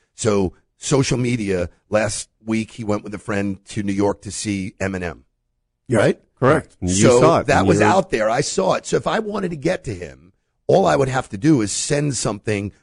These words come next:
Speaker 1: from Eminem, a T-shirt,
Speaker 2: Mm-hmm.
Speaker 1: uh, a, a C D or whatever the common thing <laughs> is now, and say, "Hey, man, I know you're, you know."
Speaker 2: 'Cause you took thirty
Speaker 1: I
Speaker 2: seconds
Speaker 1: paid
Speaker 2: on social
Speaker 1: attention.
Speaker 2: media
Speaker 1: I
Speaker 2: to do
Speaker 1: paid
Speaker 2: your homework.
Speaker 1: attention. I saw it.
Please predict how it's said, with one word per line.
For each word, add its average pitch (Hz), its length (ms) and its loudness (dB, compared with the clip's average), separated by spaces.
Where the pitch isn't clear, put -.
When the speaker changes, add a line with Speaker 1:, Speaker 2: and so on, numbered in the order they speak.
Speaker 1:
from 127 280 -2
Eminem, 123 440 -2
a 110 60 -8
T-shirt, 120 600 0
Speaker 2:
Mm-hmm. 113 120 2
Speaker 1:
uh, 101 280 2
a, - 340 -2
a 104 40 0
C 123 260 -6
D 117 160 -2
or 117 80 2
whatever 113 300 2
the 104 400 0
common 107 520 -6
thing 131 200 -2
<laughs> - 60 -6
is - 220 -4
now, 120 420 0
and 143 120 -4
say, 139 180 0
"Hey, 147 140 0
man, 127 200 -4
I 113 40 -2
know 123 100 -4
you're, 113 400 -2
you 120 100 -8
know." 101 80 -8
Speaker 2:
'Cause 196 140 2
you 175 80 0
took 170 200 0
thirty 190 280 0
Speaker 1:
I 135 60 2
Speaker 2:
seconds 175 280 4
Speaker 1:
paid - 80 6
Speaker 2:
on 180 60 8
social 175 320 4
Speaker 1:
attention. 165 240 2
Speaker 2:
media 117 180 0
Speaker 1:
I 151 140 0
Speaker 2:
to - 60 0
do 139 60 4
Speaker 1:
paid - 60 8
Speaker 2:
your 131 80 2
homework. 127 180 0
Speaker 1:
attention. - 100 -2
I 208 40 -2
saw - 380 -4
it. - 120 -8